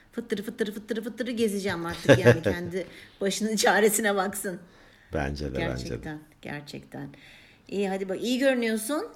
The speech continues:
Speaker 2: İyiyim.
Speaker 1: Dipçik gibi görünüyorsun.
Speaker 2: Biraz
Speaker 1: Dipçik
Speaker 2: da
Speaker 1: gibi görünmek ne demek ya? Dipçik şu silahın şeyi miydi? Şu omzuna dayadığın
Speaker 2: Omuza
Speaker 1: kısmı
Speaker 2: dayadığın
Speaker 1: mıydı?
Speaker 2: şey, evet.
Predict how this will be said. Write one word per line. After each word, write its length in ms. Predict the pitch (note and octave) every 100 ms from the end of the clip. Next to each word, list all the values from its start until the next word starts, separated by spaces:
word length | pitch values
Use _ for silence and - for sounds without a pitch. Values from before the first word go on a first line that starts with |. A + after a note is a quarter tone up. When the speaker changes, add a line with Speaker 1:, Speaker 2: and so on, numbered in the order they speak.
| -
Speaker 2:
İyiyim. 400 | - G#2 G2+ E2 - - - - - - F3
Speaker 1:
Dipçik 420 | G#3+ A3 B3 -
gibi 160 | G#3+ G3
görünüyorsun. 540 | G3 F#3 F3 E3 -
Speaker 2:
Biraz 120 | - F2+
Speaker 1:
Dipçik 200 | F2+ G#2
Speaker 2:
da 40 | A4
Speaker 1:
gibi 120 | E4+
görünmek 480 | C4+ D#4 F4+ E4 -
ne 140 | F4
demek 340 | C#4+ G3+ F3 F#3
ya? 220 | F3+ F#3+
Dipçik 300 | A#3+ - -
şu 100 | C#4+
silahın 360 | - C#4 C#4+
şeyi 300 | D#4 - C#4
miydi? 200 | D#4+ B3+
Şu 140 | F#3+ F#3+
omzuna 380 | G3+ G#3 G#3+ G#3
dayadığın 240 | G#3 G#3+ A2+
Speaker 2:
Omuza 180 | A2
Speaker 1:
kısmı 140 | A#2+ A2+
Speaker 2:
dayadığın 320 | G#2+ G2+ G#2+
Speaker 1:
mıydı? 120 | A#2 A#2+
Speaker 2:
şey, 140 | E2+
evet. 220 | G2 E2